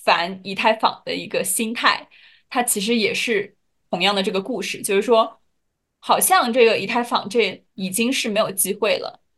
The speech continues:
但是它是不是违反了这个区块链的规则，就是人人都可以在其中去承担某一定的角色？那B T C铭文是一个，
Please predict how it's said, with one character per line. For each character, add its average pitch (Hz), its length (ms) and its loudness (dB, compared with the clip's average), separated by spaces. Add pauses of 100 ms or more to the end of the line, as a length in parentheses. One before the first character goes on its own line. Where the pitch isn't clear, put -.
(120)
但 311 160 0
是 294 60 -2
它 294 300 2
是 - 160 -6
不 277 80 -2
是 262 200 2
违 202 240 2
反 220 200 2
了 180 100 -6
这 196 180 0
个 185 180 2
区 - 160 -8
块 254 140 -4
链 247 100 0
的 233 80 -2
规 220 140 2
则， 208 140 -4
就 202 140 -2
是 214 220 -4
人 196 220 0
人 214 180 0
都 226 160 2
可 175 200 -4
以 202 180 -6
在 185 360 -2 (280)
其 - 180 -4
中 226 320 0
去 214 280 -8
承 185 200 -6
担 214 300 0 (160)
某 - 180 -4
一 202 60 -2
定 220 160 -2
的 220 140 -2
角 - 240 -4
色？ - 420 0 (260)
那 220 140 0
B 220 220 0
T 254 160 0
C 254 180 2
铭 196 240 0
文 180 240 -6
是 - 240 -4
一 170 160 -6
个， 175 420 -2